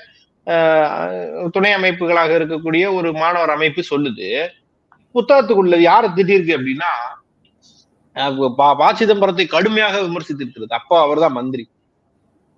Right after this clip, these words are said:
ப சிதம்பரம் வந்து, அஹ், மந்திரியா இருக்காரு, அவரை கடுமையா விமர்சிச்சு, காங்கிரஸை கடுமையா விமர்சிச்சிருக்கு. அப்ப அந்த புத்தகத்தில் விமர்சிக்கப்பட்டிருக்கிறது காங்கிரஸ், ப சிதம்பரம் போன்றவர்கள் பெரிய அளவுக்கு விமர்சிக்கப்பட்டிருக்காங்க,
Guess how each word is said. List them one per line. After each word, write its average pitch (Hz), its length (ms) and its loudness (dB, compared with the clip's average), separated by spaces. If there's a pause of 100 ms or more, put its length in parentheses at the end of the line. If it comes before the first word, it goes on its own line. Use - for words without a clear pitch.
ப 175 180 2
சிதம்பரம் 170 440 2
வந்து, 156 280 0 (880)
அஹ், 139 200 -6
மந்திரியா 165 320 -2
இருக்காரு, 147 200 -4
அவரை - 200 -10
கடுமையா 220 420 -4
விமர்சிச்சு, 156 300 -10
காங்கிரஸை 196 460 0
கடுமையா 185 340 -2
விமர்சிச்சிருக்கு. 147 680 -8 (500)
அப்ப 151 340 2 (320)
அந்த 160 360 0
புத்தகத்தில் 202 640 2
விமர்சிக்கப்பட்டிருக்கிறது 185 920 0
காங்கிரஸ், 175 560 -2
ப 175 180 0
சிதம்பரம் 156 460 -4
போன்றவர்கள் 143 560 -4
பெரிய 185 240 2
அளவுக்கு 190 260 -2
விமர்சிக்கப்பட்டிருக்காங்க, 123 880 -6